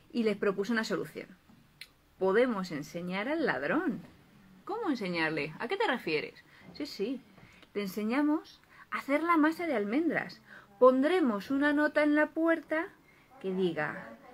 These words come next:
'Se enseña a hacer turrón'". Ah, o sea que además de fábrica, Papá Noel pensaba hacer allí una escuela. ¿Cómo diversifica Papá Noel? Que es que tiene un ingenio y una visión de negocio, <laughs> Papá Noel, que no veas.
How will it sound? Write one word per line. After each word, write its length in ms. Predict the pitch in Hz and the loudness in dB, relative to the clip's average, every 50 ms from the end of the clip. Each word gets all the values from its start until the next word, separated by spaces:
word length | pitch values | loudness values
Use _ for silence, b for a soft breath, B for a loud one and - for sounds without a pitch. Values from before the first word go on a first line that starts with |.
| - - | -20 -20
'Se 240 | - - - - 196 | -20 -10 -4 -2 -2
enseña 560 | 190 190 185 180 - - 233 233 226 208 185 | 0 0 -2 -2 2 4 6 6 6 4 0
a 40 | 175 | -4
hacer 260 | 180 196 240 320 392 | -2 2 2 2 2
turrón'". 500 | 392 - 294 233 202 190 185 165 143 143 156 - - - - - - - - - - - - - - - - - - - 285 - - - - | 0 -2 -2 -2 2 4 4 4 4 0 -6 -12 -20 -20 -20 -20 -20 -20 -20 -20 -20 -20 -20 -20 -20 -20 -20 -20 -20 -20 -20 -20 -20 -20 -20
Ah, 140 | - - 349 | -14 -10 -10
o 60 | 302 | -10
sea 240 | - - 285 269 247 | -8 -6 -6 -6 -4
que 80 | - 202 | -4 -4
además 320 | 190 202 220 262 320 - | -4 -2 -2 -2 -4 -2
de 140 | 381 392 381 | -4 -6 -6
fábrica, 680 | - - 403 403 415 403 392 381 370 - - 370 370 415 508 - - - - - - - - - B B B B B B B B B B - - - | -4 -6 -4 -2 0 2 2 2 2 2 2 0 2 2 0 -4 -8 -16 -20 -20 -20 -20 -20 -20 B B B B B B B B B B -12 -6 -4
Papá 300 | 269 269 - 302 330 349 | -4 -2 0 0 0 0
Noel 500 | 359 349 359 381 381 381 381 392 392 - - - - - - - | 0 0 2 2 2 4 4 4 4 2 -2 -12 -20 -20 -8 -4
pensaba 460 | 339 349 339 339 - 302 302 311 339 349 | -2 0 0 0 0 0 2 4 4 4
hacer 240 | 339 - 349 349 | 2 2 0 2
allí 180 | 349 339 330 370 | 2 4 4 2
una 160 | 370 381 359 | 2 2 2
escuela. 680 | 285 - - - - 285 320 370 370 320 214 185 185 - - - - - B B B B B B B B - | 0 0 0 -4 -2 0 0 2 2 4 2 2 0 -4 -10 -18 -20 -20 B B B B B B B B -2
¿Cómo 300 | - - 392 370 349 311 | 4 6 6 8 8 8
diversifica 580 | 294 262 233 226 190 - - - 269 240 226 202 | 10 10 8 8 8 4 0 0 2 4 6 8
Papá 240 | - 190 190 208 214 | 8 8 8 8 8
Noel? 320 | 202 196 208 214 196 - | 8 6 4 4 2 2
Que 280 | - - 294 294 240 233 | -2 -2 -2 -2 -2 -4
es 200 | 233 - - - | -4 -6 -6 0
que 100 | - 294 | 2 4
tiene 300 | 226 302 - - 349 403 | 6 6 6 6 6 8
un 80 | 349 | 8
ingenio 640 | 311 262 233 - - - - 277 294 262 277 277 269 | 8 6 4 2 -2 -4 -2 0 0 2 2 2 2
y 80 | 269 262 | 2 2
una 500 | 269 247 254 262 262 254 254 254 269 262 | 4 4 4 4 4 4 4 4 2 2
visión 400 | 277 262 - - 240 247 247 247 240 | 2 0 4 4 4 4 6 4 4
de 60 | 226 | 4
negocio, 520 | 226 214 214 269 320 - - 302 320 - | 2 2 2 2 2 2 4 4 4 4
<laughs> 80 | - - | 6 4
Papá 320 | 359 302 294 247 240 254 | 4 4 4 2 4 4
Noel, 200 | 247 247 294 330 | 4 4 2 2
que 80 | 285 277 | 2 0
no 80 | 254 | 0
veas. 340 | 247 220 196 185 190 185 - | 0 -2 -4 -6 -8 -12 -16